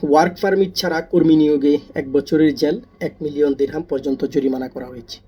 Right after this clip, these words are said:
কিছুদিন আগের একটা সংবাদ এসেছিল, আপনারা জানেন যে প্রায়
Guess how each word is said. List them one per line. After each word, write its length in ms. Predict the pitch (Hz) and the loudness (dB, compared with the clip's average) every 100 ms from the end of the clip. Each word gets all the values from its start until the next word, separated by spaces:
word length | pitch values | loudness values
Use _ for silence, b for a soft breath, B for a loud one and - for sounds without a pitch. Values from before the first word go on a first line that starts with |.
| _ _ _ _ _ _ b b _ _ | _ _ _ _ _ _ b b _ _
কিছুদিন 340 | - 190 190 208 | -8 -4 2 6
আগের 320 | 160 151 175 175 | 6 8 6 4
একটা 180 | - 156 | -2 -4
সংবাদ 320 | 175 156 143 | -2 0 0
এসেছিল, 320 | 139 - 160 | 0 0 -2
আপনারা 340 | 180 147 147 143 | 0 -2 -4 -4
জানেন 300 | 135 135 220 285 | -2 -2 -2 -6
যে 160 | 135 147 | -2 -2
প্রায় 340 | - 143 135 | 0 -2 -2